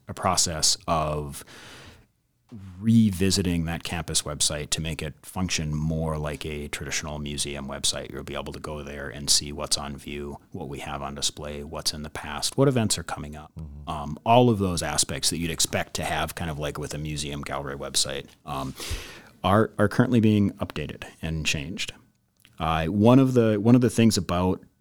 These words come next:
Speaker 1: that space as well is that it, we function as a teaching institution.
Speaker 2: Mm-hmm.
Speaker 1: Uh, my position is the only full-time position.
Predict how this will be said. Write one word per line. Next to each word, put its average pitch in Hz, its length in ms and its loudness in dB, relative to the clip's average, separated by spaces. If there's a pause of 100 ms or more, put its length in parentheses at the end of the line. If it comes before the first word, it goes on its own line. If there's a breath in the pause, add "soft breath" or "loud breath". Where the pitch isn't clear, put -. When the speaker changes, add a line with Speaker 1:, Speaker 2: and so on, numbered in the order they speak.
Speaker 1:
that 80 340 -2 (140)
space - 500 4
as 69 180 -2
well 90 600 2
is 78 640 0 (480 soft breath)
that 87 360 -2 (120)
it, 98 260 0 (480)
we 107 240 6
function 110 400 6
as 87 100 2
a 76 60 -4
teaching 113 360 2
institution. 123 680 2 (140)
Speaker 2:
Mm-hmm. 76 360 4
Speaker 1:
Uh, 82 200 2
my 95 260 6
position 104 460 4
is 90 140 0
the 87 120 0
only 82 220 0
full-time - 400 -10
position. 139 420 -10